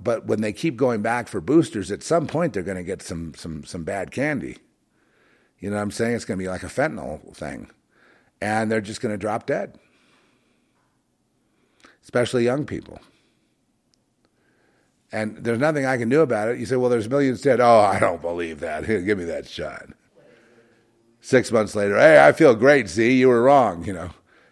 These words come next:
Two years later, "Oh, what happened to 'em?" Well, they just, they, they, they, they died of C O P D. Yeah, but they were only thirty years old. You know, that doesn't kick in until you're old.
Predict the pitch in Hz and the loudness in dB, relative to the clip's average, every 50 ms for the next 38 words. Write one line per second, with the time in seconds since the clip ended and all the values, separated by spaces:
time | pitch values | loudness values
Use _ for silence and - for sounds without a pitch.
0 | _ _ - 131 123 117 107 101 87 87 101 95 95 92 90 - - - _ _ | _ _ -4 -2 0 0 0 0 -2 -2 -4 -4 -4 -4 -6 -10 -14 -18 _ _
1 | _ _ _ _ _ _ _ 120 139 160 175 165 147 110 92 107 135 143 156 165 | _ _ _ _ _ _ _ 6 8 8 8 8 6 6 4 2 2 4 4 4
2 | 175 139 156 143 113 92 78 67 62 67 - _ - 120 135 135 120 107 101 107 | 2 2 0 -2 -2 -4 -6 -8 -12 -14 -14 _ -2 0 2 2 2 0 -2 -4
3 | 104 - - - _ _ _ _ _ _ _ _ _ _ _ - 90 90 82 82 | -6 -8 -10 -16 _ _ _ _ _ _ _ _ _ _ _ -14 -12 -12 -10 -10
4 | 90 87 87 87 90 90 87 87 87 85 87 87 78 104 98 104 101 90 82 - | -10 -10 -10 -10 -10 -10 -10 -10 -12 -12 -14 -10 -8 -6 -6 -4 -6 -6 -8 -6
5 | - 110 95 90 85 - 92 82 78 87 82 78 73 - - _ _ _ _ _ | -4 -4 -4 -4 -4 -6 -8 -8 -8 -10 -12 -12 -14 -16 -18 _ _ _ _ _
6 | _ _ _ _ _ _ _ _ _ _ _ _ _ _ _ _ _ _ _ _ | _ _ _ _ _ _ _ _ _ _ _ _ _ _ _ _ _ _ _ _
7 | _ _ 123 131 107 113 98 117 110 110 117 123 120 107 - 123 117 113 107 104 | _ _ 0 0 0 0 -2 -2 -2 -2 -2 -2 -4 -2 -2 -2 0 0 -2 -4
8 | 98 92 107 131 135 113 - - - _ _ _ _ _ _ _ _ _ _ _ | -4 -2 -2 0 0 -2 -2 -6 -14 _ _ _ _ _ _ _ _ _ _ _
9 | _ _ _ _ _ _ _ - _ _ _ _ _ _ _ - 101 104 113 104 | _ _ _ _ _ _ _ -20 _ _ _ _ _ _ _ -12 -8 -6 -6 -4
10 | 104 98 104 110 98 113 104 98 101 104 - - _ - 131 110 - 120 110 104 | -4 -6 -6 -6 -6 -6 -6 -6 -8 -12 -14 -16 _ -4 -4 -4 -2 -4 -4 -4
11 | 98 92 - - 107 98 95 95 107 131 139 104 73 76 - | -4 -8 -6 -6 -4 -4 -2 0 0 0 0 0 -2 -6 -12